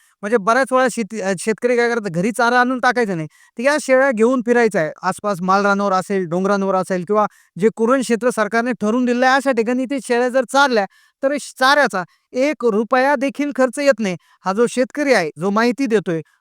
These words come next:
तो स्वतः शेळी फिरवून चारतो, तरी त्यांचा थोडासा वैद्यकीय खर्च धरावा लागेल, थोडासा खुराक त्या ठिकाणी धरावा लागेल,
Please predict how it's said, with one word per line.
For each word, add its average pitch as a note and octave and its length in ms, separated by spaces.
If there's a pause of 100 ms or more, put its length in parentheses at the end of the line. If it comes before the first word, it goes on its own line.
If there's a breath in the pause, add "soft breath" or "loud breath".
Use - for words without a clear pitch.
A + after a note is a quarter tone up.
तो A3+ 80
स्वतः B3 420
शेळी A3+ 300 (100)
फिरवून A#3 320
चारतो, F#3+ 380 (340)
तरी C#4 220
त्यांचा C#4 440
थोडासा A#3+ 300
वैद्यकीय A#3+ 540
खर्च G#3+ 220
धरावा A3 280
लागेल, G#3+ 360
थोडासा F3+ 320
खुराक G3+ 340
त्या G#3+ 100
ठिकाणी F#3 280
धरावा F3+ 280
लागेल, F#3+ 340